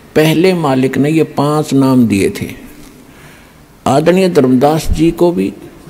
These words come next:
तो कंप्लीट कोर्स दे दिया था और उसको प्रतिबंध लगा दिया था, "धर्मदास, मेरी लाख दुआई, ये मूल ज्ञान और ये सारे मंत्र,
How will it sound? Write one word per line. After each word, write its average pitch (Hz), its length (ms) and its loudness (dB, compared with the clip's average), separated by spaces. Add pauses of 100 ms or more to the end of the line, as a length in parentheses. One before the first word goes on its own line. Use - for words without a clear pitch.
(180)
तो 139 80 0
कंप्लीट 170 500 0
कोर्स 165 280 0
दे 131 160 2
दिया 139 220 2
था 190 140 -4
और 196 80 2
उसको 170 260 -2
प्रतिबंध 175 840 -2
लगा 117 300 0
दिया 90 220 -6
था, 180 200 -2
"धर्मदास, 131 720 0
मेरी 127 260 0
लाख 135 360 0
दुआई, 87 460 0 (1600)
ये 127 180 4
मूल 143 440 2
ज्ञान 123 400 0 (880)
और 131 140 0
ये 139 140 2
सारे 156 380 0
मंत्र, 135 440 -2